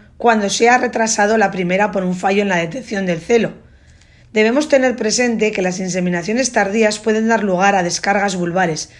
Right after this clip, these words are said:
repeticiones de celo y, por tanto, a infertilidad. Actualmente no se recomienda inseminar más de dos veces durante el celo de la cerda. Sin duda, uno de los retos actuales de la producción porcina es reducir el número de inseminaciones por cerda en celo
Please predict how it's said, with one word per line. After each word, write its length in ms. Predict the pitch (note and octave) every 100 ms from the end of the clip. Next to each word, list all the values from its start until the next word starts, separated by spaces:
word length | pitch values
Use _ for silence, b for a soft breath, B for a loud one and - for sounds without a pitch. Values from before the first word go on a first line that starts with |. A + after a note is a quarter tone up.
| B
repeticiones 680 | - F#3+ F#3 F#3 F#3+ A3+ A3
de 120 | A3
celo 360 | A3+ A3 G#3 G#3 B B
y, 80 | C4
por 180 | G#3+ G#3+
tanto, 240 | G#3+ G3+
a 40 | G#3+
infertilidad. 580 | G3 F3+ C4+ A#3+ G#3 - - b b b b - _ _ _ - _ b b -
Actualmente 680 | G3+ - A3+ B3+ C4 B3 C4+
no 100 | A#3
se 120 | A3
recomienda 500 | G3 G3 G3+ G#3+ F#3+
inseminar 500 | D#3+ - F3 F3+ G3
más 160 | F3+ D#3+
de 100 | F3
dos 180 | G3 G3+
veces 340 | A#3 A#3 A#3+
durante 300 | G3 E3 D#3+
el 80 | -
celo 260 | G#3+ G3+
de 80 | G#3
la 140 | D#3+ D3
cerda. 340 | F3+ D#3 D#3 - - - _ - - b b b b b b b b b
Sin 320 | - - G3+ F#3
duda, 380 | B3+ A3+ G#3+ -
uno 180 | G#3+ C4
de 80 | C4
los 140 | A3+
retos 300 | A3+ A3+ G#3+
actuales 680 | G3+ - G3+ G3 E3+ D3+ E3+
de 80 |
la 180 | E3+ E3
producción 500 | F3+ F3 D#3 A3 A#3
porcina 600 | A3+ G3 - B3 G#3 G3+
es 160 | A3 G3+
reducir 380 | A3+ A3 - A3+
el 160 | G#3+
número 320 | G3 A3 A3+ A3
de 60 |
inseminaciones 760 | F#3+ F3+ F3+ E3+ D#3+ G#3 G#3+ A3+
por 200 | - E3+
cerda 260 | G3+ G3
en 100 | G#3+
celo 340 | G#3 A#3 G3+